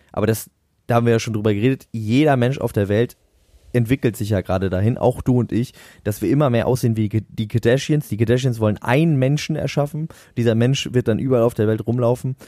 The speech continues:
Und auch Senna und ihre Freundin haben sich das zum Vorbild genommen, haben sich, äh, entsprechend behandeln lassen, wie der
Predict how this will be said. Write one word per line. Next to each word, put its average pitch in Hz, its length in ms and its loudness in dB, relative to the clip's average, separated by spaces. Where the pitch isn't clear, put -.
Und 117 220 0
auch 135 180 2
Senna 127 260 2
und 113 120 2
ihre 110 140 2
Freundin 113 500 0
haben 160 260 2
sich 143 200 -2
das 135 160 0
zum 127 120 -2
Vorbild 110 380 0
genommen, 101 360 -2
haben 151 200 2
sich, 143 260 0
äh, - 140 -2
entsprechend - 1000 -2
behandeln 117 500 2
lassen, 98 300 -2
wie 98 100 -4
der 98 240 0